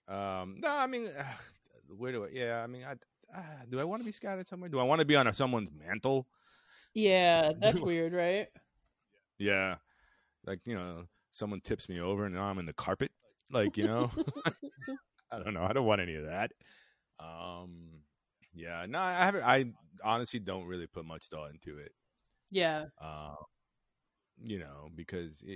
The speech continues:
Speaker 1: it's, it's uncomfortable, obviously. <laughs> Like, you know, it's uncomfortable to think about. You don't really wanna think about it.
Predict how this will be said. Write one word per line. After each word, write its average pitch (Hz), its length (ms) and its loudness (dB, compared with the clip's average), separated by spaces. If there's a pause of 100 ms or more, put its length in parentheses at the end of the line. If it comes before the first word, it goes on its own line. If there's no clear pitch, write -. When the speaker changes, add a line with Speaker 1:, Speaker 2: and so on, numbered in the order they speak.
(100)
Speaker 1:
it's, - 360 -20
it's 120 120 -6
uncomfortable, 139 540 -2
obviously. 87 540 -4
<laughs> - 560 0
Like, 113 320 -8 (920)
you 90 120 -16
know, 85 180 -12
it's 85 140 -16
uncomfortable 87 540 -14
to 80 60 -12
think 82 220 -16
about. 82 360 -10
You 85 80 -12
don't 85 140 -12
really 80 160 -14
wanna 85 240 -14
think 73 200 -20
about 69 320 -18
it. 87 140 -14